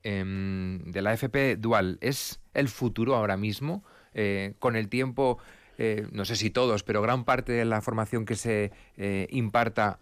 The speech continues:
va a ir hacia ese modelo de combinar estudios con, con trabajo,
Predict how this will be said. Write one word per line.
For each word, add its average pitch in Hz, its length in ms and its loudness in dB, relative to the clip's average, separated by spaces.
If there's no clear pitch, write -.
va 117 200 0
a 123 40 4
ir 120 140 4
hacia 113 220 2
ese 107 420 2
modelo 110 380 2
de 113 120 2
combinar 113 440 2
estudios 117 500 2
con, 110 300 0
con 135 160 2
trabajo, 117 580 2